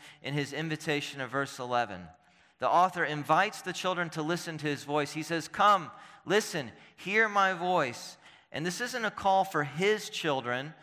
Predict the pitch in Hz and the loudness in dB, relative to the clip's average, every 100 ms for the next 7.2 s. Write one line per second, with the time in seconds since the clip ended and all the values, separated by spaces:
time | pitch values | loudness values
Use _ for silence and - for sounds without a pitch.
0 | - _ _ - 185 175 - - 160 143 | -20 _ _ 6 6 6 -2 -2 0 0
1 | 139 160 185 196 196 180 160 165 165 160 | 0 2 2 2 0 0 0 0 0 0
2 | 151 147 - 139 143 147 - 131 123 151 | -2 -2 0 2 4 2 -4 -10 -6 -2
3 | 147 147 - 139 127 131 123 90 82 - | -2 -2 -10 -12 -8 -6 -6 -8 -12 -18
4 | _ _ _ _ _ _ _ _ 139 190 | _ _ _ _ _ _ _ _ -2 -2
5 | 175 175 165 165 - 156 165 160 143 117 | -2 -8 -10 -10 -4 0 0 0 -2 -2
6 | 101 101 131 135 131 156 151 139 127 139 | -2 -4 -6 -6 -2 -2 -2 -4 0 0
7 | 120 95 | 0 -8